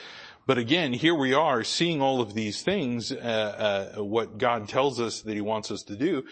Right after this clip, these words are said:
He says, "If by any means," in verse eleven, "I might attain unto the resurrection of the dead, not as though I had already attained,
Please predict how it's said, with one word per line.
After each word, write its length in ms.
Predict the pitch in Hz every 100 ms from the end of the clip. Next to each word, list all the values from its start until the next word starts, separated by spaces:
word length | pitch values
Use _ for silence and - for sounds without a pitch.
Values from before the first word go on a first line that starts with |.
| - - -
He 80 | 113
says, 240 | 156 131
"If 160 | 107 123
by 140 | 117
any 200 | 117 110
means," 360 | 120 165 120 107
in 100 | 107
verse 220 | 113 107
eleven, 460 | 101 147 139 110 98
"I 160 | 110
might 240 | 107 110 104
attain 400 | 95 131 117 107
unto 160 | 101
the 80 | 98
resurrection 600 | 107 98 101 98 - 92
of 120 | 87
the 80 | 92
dead, 260 | 156 143 110
not 220 | 117 113
as 100 | 101
though 140 | 113
I 100 | 107
had 220 | 104 101
already 400 | 98 98 95 95
attained, 560 | 92 - 180 156 143